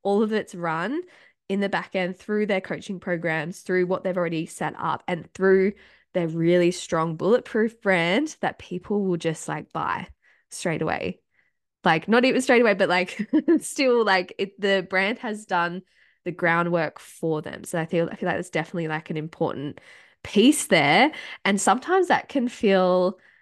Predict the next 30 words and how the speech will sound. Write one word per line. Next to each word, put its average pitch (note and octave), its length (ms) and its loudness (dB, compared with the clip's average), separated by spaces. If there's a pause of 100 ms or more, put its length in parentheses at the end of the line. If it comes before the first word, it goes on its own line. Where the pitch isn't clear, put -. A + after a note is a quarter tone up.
(140)
a F3+ 80 0
little F3+ 240 0
bit E3+ 440 -4 (280)
daunting G3 520 -4
for D4 120 -6
a A#3+ 60 -2
lot A#3+ 160 -2
of B3 80 -4
people, C4+ 460 -2
like, A#3+ 180 0
being F3 180 -2
like, E3 120 -4
"How F#3 140 -4
can - 160 -6
I F3 80 -4
trust F3 360 -6
in F#3+ 80 -6
my E3+ 140 -4
brand D#3 320 -6
that - 180 -6
much G3 560 -2 (320)
to - 120 -6
be F3+ 100 0
able E3 240 -2
to F3 140 -8
know D3+ 260 -2
that D#3 260 -4
it's - 180 -10
going D#3+ 320 -2
to D#3+ 420 -4